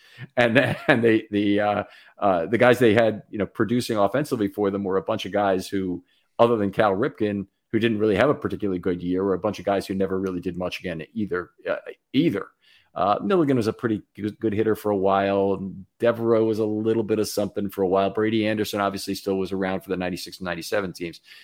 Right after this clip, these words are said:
But the eighty, eighty-nine Orioles, I mean, they really were like a sixty-nine Mets type of miracle in terms of what they accomplished.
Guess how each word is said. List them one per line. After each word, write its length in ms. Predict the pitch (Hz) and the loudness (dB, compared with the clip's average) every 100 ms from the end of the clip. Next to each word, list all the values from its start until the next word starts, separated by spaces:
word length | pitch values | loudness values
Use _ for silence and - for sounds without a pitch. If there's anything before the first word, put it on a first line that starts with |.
| - | -18
But 100 | - | -2
the 100 | 131 | 6
eighty, 220 | 147 180 - | 8 8 6
eighty-nine 460 | 165 156 120 120 | 6 6 6 4
Orioles, 500 | 107 113 107 98 - - | 6 6 6 2 -2 -8
I 120 | - 101 | -2 0
mean, 180 | 101 | 0
they 160 | 95 139 | 2 2
really 360 | 117 123 120 101 | 4 4 4 4
were 560 | 101 113 104 98 92 - _ | 4 4 6 4 2 -6 _
like 240 | - 104 98 | -4 -2 -2
a 60 | |
sixty-nine 640 | 98 - 123 107 101 98 95 | -4 -6 -6 -2 0 0 0
Mets 300 | 104 98 - | -2 -4 -6
type 200 | 95 87 | -6 -6
of 60 | |
miracle 480 | 82 92 85 - - - _ _ _ _ | -8 -6 -6 -8 -16 -20 _ _ _ _
in 120 | 92 | -4
terms 280 | - 95 95 | -2 0 0
of 80 | 87 | 0
what 160 | 95 | 0
they 100 | 90 | 0
accomplished. 540 | 82 - 90 - - | -2 -2 -2 -4 -10